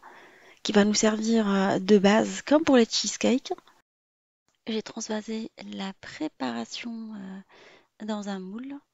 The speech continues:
Alors j'ai pris un moule à gâteau, à charnière. J'ai enlevé le fond, je l'ai mise dans une assiette et je vais venir le tapisser avec, euh,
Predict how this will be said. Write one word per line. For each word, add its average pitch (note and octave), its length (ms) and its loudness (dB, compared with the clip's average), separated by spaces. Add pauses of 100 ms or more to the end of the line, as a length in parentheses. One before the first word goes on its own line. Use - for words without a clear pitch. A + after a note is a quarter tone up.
(420)
Alors G3 160 -10
j'ai G3+ 120 -6
pris - 220 -12
un A#3 120 -6
moule G#3+ 320 -10 (180)
à B3+ 140 -6
gâteau, A3 440 -10 (300)
à A3 120 -8
charnière. F3 680 -10 (460)
J'ai - 140 -10
enlevé F#3+ 260 -8
le F3+ 60 -14
fond, C#4+ 300 -12 (240)
je G#3 120 -10
l'ai F#3+ 80 -12
mise F#3+ 320 -14
dans G#3 260 -8
une A#3+ 180 -10
assiette G3 480 -12 (460)
et A3 100 -6
je G#3 100 -8
vais G#3 60 -8
venir G#3 460 -10
le F#3+ 160 -14
tapisser B3+ 720 -10
avec, G3+ 400 -12
euh, F#3+ 240 -10